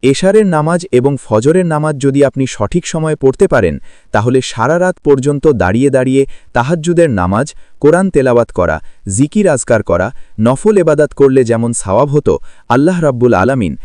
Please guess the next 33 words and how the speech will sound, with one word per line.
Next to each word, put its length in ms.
তেমন 320
সওয়াব 480
আপনাদের 400
আমলনামার 560
মধ্যে 320
লিখে 260
দিবে। 260
সকলে 400
বলি, 240
"সুবহান 500
আল্লাহ।" 300
আল্লাহ 320
তাহলে 340
আপনারা 460
এশারের 440
নামাজটা 480
সঠিকভাবে 640
আদায় 280
করবেন, 400
তারপরেও 540
করতে 300
পারেন, 300
অথবা 340
রাতে 300
ঘুমানোর 440
আগেও 340
আমলটি 360
করতে 300
পারেন। 320
রাতের 360
বেলা 220
করলেই 380
চলবে, 360